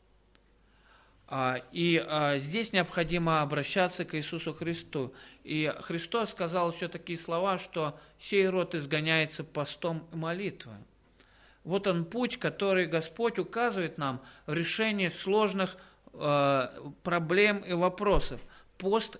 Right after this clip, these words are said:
и молитва. Если мы встречаемся в нашей жизни с какой-то трудностью, э, э, неразрешимой, как нам кажется, да, вот он путь, Господь нам указывает. Э,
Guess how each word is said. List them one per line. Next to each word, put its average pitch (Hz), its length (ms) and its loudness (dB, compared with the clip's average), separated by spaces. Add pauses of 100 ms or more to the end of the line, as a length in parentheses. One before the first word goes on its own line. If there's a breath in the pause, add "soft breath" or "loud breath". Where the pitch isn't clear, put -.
и 180 100 0
молитва. 185 600 2 (540 loud breath)
Если 208 280 2
мы 202 120 0
встречаемся 196 720 0
в 151 100 -4
нашей 190 340 0
жизни 175 540 -2 (300 loud breath)
с - 80 -14
какой-то 180 680 0 (260 loud breath)
трудностью, 180 760 0
э, 135 440 0
э, 143 180 -4
неразрешимой, 165 920 2
как 151 220 -2
нам 156 160 -4
кажется, 131 580 -2
да, 185 300 -2 (500 soft breath)
вот 220 240 -4
он 202 140 -2
путь, 226 200 -4
Господь 180 460 0
нам 185 200 0
указывает. 165 600 2 (540 soft breath)
Э, 131 320 -2